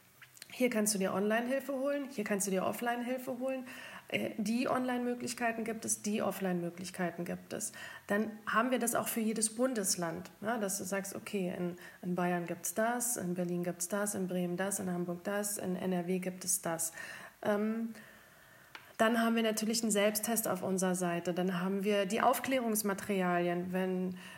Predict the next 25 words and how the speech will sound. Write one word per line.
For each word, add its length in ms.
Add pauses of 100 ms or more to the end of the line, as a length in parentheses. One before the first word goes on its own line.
(120)
die 80
du 120
bestellen 520
kannst. 220
Und 60
es 120
bestellen 420
ziemlich 380
viele 180
Schulen 640
und, 540
ähm, 380 (380)
so 200
Jugendhäuser 1120
und 140
Sozialarbeiter 760
bestellen 520
das 160
bei 200
uns. 300
Also, 340 (500)
mm, 180
das 280
ist 140
rein 300